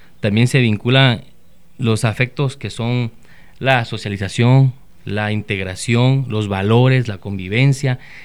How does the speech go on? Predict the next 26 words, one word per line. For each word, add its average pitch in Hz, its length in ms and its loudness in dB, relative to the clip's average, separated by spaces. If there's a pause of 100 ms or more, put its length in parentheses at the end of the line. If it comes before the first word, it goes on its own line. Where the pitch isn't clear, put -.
el 117 160 2
trabajo 117 300 -2
en 113 60 -2
equipo 135 540 0 (640)
y 139 100 4
la 123 160 2
cultura 107 320 -8
física 110 420 -12 (160)
de 95 120 -6
padre 101 420 -4
a, 98 300 -10
a 98 80 -8
hijo. 104 280 -6 (680)
Este, 104 520 -4 (640)
una 160 200 -2
activi-, 131 300 -6
es 151 220 -8
la 135 220 0
acti-, 123 280 0
la 123 120 0
activación 127 360 4
física 185 540 0 (120)
o 117 160 6
la 117 80 8
macrogimnasia 120 1120 4
también 110 420 -4